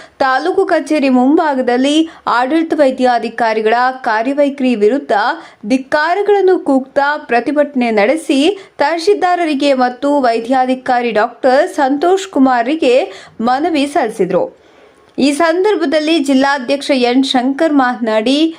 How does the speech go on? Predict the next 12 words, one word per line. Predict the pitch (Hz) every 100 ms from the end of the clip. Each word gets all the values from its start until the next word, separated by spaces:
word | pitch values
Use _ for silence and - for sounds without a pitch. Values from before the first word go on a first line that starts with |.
| -
ಮಂಜುಳಾ | 226 254 269 302 330
ಎಂಬ | 302 285
ಮಹಿಳೆಯು | 247 254 247 233 330 247 208 - - -
ಭೈರಬಂಡ | 214 269 339 339 359 330
ಗ್ರಾಮದ | 269 269 233 240 262 277
ಗಾಯತ್ರಿ | 214 196 247 254 294
ಎಂಬುವರನ್ನು | 277 254 247 226 220 311 269 202 208 - -
ಹೆರಿಗೆ | - 277 330 370
ಮಾಡಿಸಲು | 370 302 277 262 269 262 294
ಆಸ್ಪತ್ರೆಗೆ | - 247 262 262 - - 285 220 214
ಕರೆದುಕೊಂಡು | 254 247 226 262 - 349 330
ಹೋಗಿದ್ದ | 277 247 233